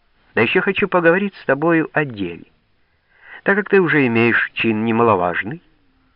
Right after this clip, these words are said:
что, думаю, тебе известно, и пришел в такие лета, что пора и хозяйством позаняться,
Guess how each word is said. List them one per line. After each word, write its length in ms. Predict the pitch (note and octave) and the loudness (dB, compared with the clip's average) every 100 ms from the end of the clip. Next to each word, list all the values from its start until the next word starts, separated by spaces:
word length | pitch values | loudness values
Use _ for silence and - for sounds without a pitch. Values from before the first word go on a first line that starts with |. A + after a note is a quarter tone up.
| _ _ _ | _ _ _
что, 320 | - - F2+ | -14 -8 -4
думаю, 400 | C3+ G2+ F#2 E2+ | -2 -4 -6 -10
тебе 320 | - F2+ F2+ | -12 -12 -12
известно, 480 | E2 F2+ C#2 - F#3+ - - - | -14 -12 -12 -10 -12 -12 -18 -8
и 100 | G#2+ | -4
пришел 380 | A2 B2+ F#3 E3+ | 0 2 2 0
в 80 | - | 0
такие 300 | D3 D3+ C3 | -4 -2 -2
лета, 340 | C3+ - F2 | -2 -4 -4
что 180 | - A2 | -4 -4
пора 280 | A#2 A2+ G2+ | -2 0 0
и 40 | |
хозяйством 680 | F2+ F#2+ F#2 F2+ - C#3 D3 | -4 -6 -6 -8 -10 -12 -8
позаняться, 600 | D3 D#3 E3 E3+ - | -8 -6 -8 -10 -14